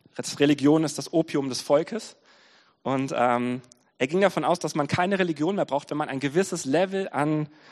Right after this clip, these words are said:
äh, Lebensumständen so erreicht. Also wenn's einem gut genug geht, dann braucht man keine Religion mehr. Manchmal könnte man denken, das, äh, stimmt. <laughs> Ähm, wenn man so in Deutschland so sich umguckt, uns geht's einfach manchmal zu gut, glaub ich.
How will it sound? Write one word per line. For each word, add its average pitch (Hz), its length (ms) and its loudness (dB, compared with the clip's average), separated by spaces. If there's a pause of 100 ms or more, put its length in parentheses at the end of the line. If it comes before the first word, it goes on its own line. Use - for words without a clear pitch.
(120)
äh, 120 120 2
Lebensumständen 127 880 -2
so 113 120 -12
erreicht. 101 460 -6
Also 113 180 -6
wenn's 147 160 -4
einem 131 300 -6 (420)
gut 208 200 -2
genug 202 340 2
geht, 214 340 -4 (220)
dann 135 120 -4
braucht 156 240 2
man 135 200 -8
keine 120 300 -2
Religion 113 500 -4
mehr. 151 200 -16 (2750)
Manchmal 156 300 -2
könnte 170 200 -2
man 147 160 0
denken, 147 220 -2
das, 131 260 -4
äh, 120 300 -6
stimmt. 185 420 -2
<laughs> - 60 0 (1000)
Ähm, 123 260 -4
wenn 135 80 2
man 147 160 2
so 139 80 -6
in 135 80 -2
Deutschland 165 400 0
so 156 300 -4 (280)
sich 147 180 -10
umguckt, 185 360 -4
uns 147 160 -8
geht's 160 180 -6
einfach 156 300 -8 (360)
manchmal 151 260 -6
zu 151 100 -8
gut, 151 220 -4
glaub 107 220 -4
ich. - 220 -14